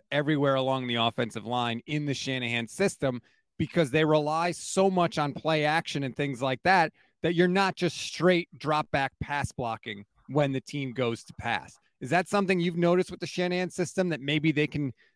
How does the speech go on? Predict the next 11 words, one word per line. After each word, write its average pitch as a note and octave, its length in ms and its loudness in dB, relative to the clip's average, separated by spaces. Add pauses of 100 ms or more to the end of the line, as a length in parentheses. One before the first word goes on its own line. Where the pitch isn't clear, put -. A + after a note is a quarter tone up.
sort E3 240 2
of - 40 -4
squeeze D#3+ 440 0
the C#3 80 0
juice C3+ 420 -2
out C#3 140 2
of A#2 80 -4
less C3+ 260 -2
talented C#3+ 440 0
offensive D3 440 2
linemen? D3 400 -2